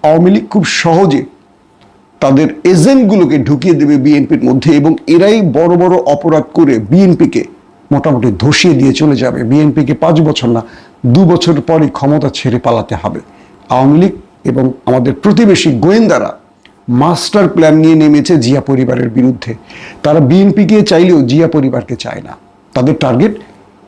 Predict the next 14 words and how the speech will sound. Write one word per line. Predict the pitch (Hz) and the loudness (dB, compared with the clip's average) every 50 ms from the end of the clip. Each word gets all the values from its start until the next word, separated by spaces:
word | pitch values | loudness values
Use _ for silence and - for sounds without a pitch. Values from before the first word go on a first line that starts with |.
| _ _ - | _ _ -10
খালেদা | - - 131 147 160 156 175 | -6 -4 0 0 2 2 2
জিয়া | 147 147 196 208 | 2 2 0 0
এবং | 180 131 151 139 120 | 0 0 -2 -2 -4
তারেক | 104 - 147 147 143 139 - | -4 -2 -2 -2 -2 -2 -2
রহমানকে | 143 117 120 127 117 - 135 | -4 -4 -2 -4 -4 -4 -4
মাইনাস | 107 107 107 123 131 127 120 104 - | -2 -2 -2 -2 -2 -4 -6 -8 -8
করা। | - - - 101 - - - - - - - | -8 -8 -8 -8 -8 -12 -14 -20 -20 -8 -4
এটা | 160 156 165 180 | -2 0 0 2
আমাদের | 160 160 156 139 160 | 2 2 2 2 2
বিএনপির | 135 113 127 165 170 160 - - 180 - - - - - - _ _ _ _ 120 | 0 2 2 2 2 2 0 -2 -4 -6 -6 -12 -20 -20 -20 _ _ _ _ -2
মাথামোটারা | 127 127 - - 147 143 135 - 135 117 110 | -2 0 0 0 0 0 0 0 -2 -2 -2
বুঝতে | 101 113 113 - - - - | -2 -2 -4 -4 -4 -4 -4
পারছে | - 120 - - - 107 | -4 -4 -6 -6 -8 -8
না। | - - | -10 -10